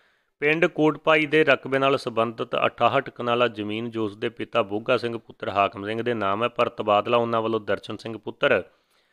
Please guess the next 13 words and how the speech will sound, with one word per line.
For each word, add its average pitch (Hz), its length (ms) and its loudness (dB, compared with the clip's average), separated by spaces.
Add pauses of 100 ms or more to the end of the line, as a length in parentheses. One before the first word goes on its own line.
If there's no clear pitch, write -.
(400)
ਮੁਕੰਦ 151 540 4
ਸਿੰਘ 170 260 4
ਵਾਸੀ 151 380 6
ਬੱਲੂਆਣਾ 135 720 4
ਅਬੋਰ 117 300 0
ਦੇ 127 120 -2
ਨਾਲ 127 240 2
ਪਿੰਡ 110 320 -6
ਰੁਖਾਲਾ 110 440 -2
ਦੇ 113 120 0
ਰਕਬੇ 113 340 -4
'ਚ 117 120 -10
ਮੌਜੂਦ 110 380 -6